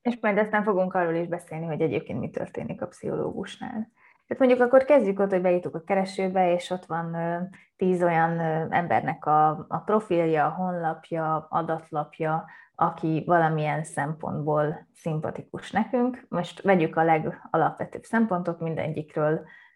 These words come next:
ö, mindegyik szeméről van egy fénykép, és a fényképek alapján leszűrtük mondjuk tízre, ö, azoknak a lehetséges pszichológusoknak a számát, akikhez, akihez szívesen elmennénk. Na de ebből a tízből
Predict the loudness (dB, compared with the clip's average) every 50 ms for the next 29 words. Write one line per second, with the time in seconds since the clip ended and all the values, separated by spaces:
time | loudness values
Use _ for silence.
0 | _ _ -4 -2 0 2 2 2 2 2 2 0 -2 0 2 2 4 4 2 0
1 | -2 -4 -6 -6 -4 -2 -2 0 -2 -2 -2 -4 -6 -6 -8 -10 -6 -2 0 0
2 | 0 2 2 2 2 2 0 -4 -4 -4 -8 -8 -6 -6 -6 -6 -6 -8 -6 -6
3 | -4 -2 0 0 0 0 0 -2 -2 0 -2 -4 -8 -14 -20 _ _ -4 -4 -4
4 | -4 -4 -6 -6 -6 -4 -6 -10 -8 -8 -6 -6 -6 -6 -8 -8 -6 -4 -4 -4
5 | -4 -4 -2 0 2 2 0 -2 -6 -14 -20 _ -20 -20 _ _ _ _ _ -6
6 | -4 -2 -2 -2 0 0 -2 -2 -2 -4 -6 -6 -6 -6 -2 2 2 4 4 4
7 | 4 2 -2 -8 -14 -12 -8 -4 -2 -2 -2 -2 -2 -2 -2 -2 -4 -8 -12 -8
8 | -4 0 0 0 0 -2 -4 -6 -8 -8 -10 -8 -6 -8 -8 -6 -2 -2 0 0
9 | 0 -2 -4 -4 -6 -8 -8 -8 -8 -8 -4 -4 -4 -4 -4 -10 -20 _ _ _
10 | _ -8 -4 0 2 2 0 0 -2 -4 -4 -4 -4 -6 -6 -8 -8 -6 -6 -6
11 | -6 -6 -6 -6 -6 -6 -6 -8 -8 -10 -6 0 2 4 6 8 6 6 6 6
12 | 4 4 4 2 0 -2 -2 -2 -2 0 4 6 6 6 4 0